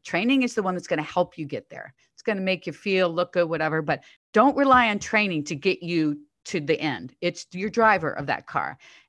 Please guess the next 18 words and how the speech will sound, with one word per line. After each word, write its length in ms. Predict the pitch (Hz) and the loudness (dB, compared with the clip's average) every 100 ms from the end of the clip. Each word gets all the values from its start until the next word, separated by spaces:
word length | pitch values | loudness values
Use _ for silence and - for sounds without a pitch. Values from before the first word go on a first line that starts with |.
| - | -6
And 160 | 180 | 0
people 320 | - 269 254 | 0 2 0
start 340 | 240 - 208 - | -2 -4 -4 -2
putting 220 | 233 208 | -4 -2
that 160 | 175 170 | -4 -4
together 260 | 180 170 | -4 -4
going, 220 | 156 139 135 _ | -4 -6 -8 _
"Oh, 420 | 202 254 147 - - _ | 2 4 2 -4 -20 _
you 80 | - | -4
know, 180 | 180 156 | -2 0
like, 240 | 165 147 165 | -2 -2 -2
my 160 | 160 | -2
focus 460 | 165 - 254 247 - | 0 2 2 0 -6
has 140 | 160 | -4
always 240 | 175 196 196 | -2 -2 -2
been 180 | 185 | 0
on 80 | 160 | 2
the 120 | 143 | 0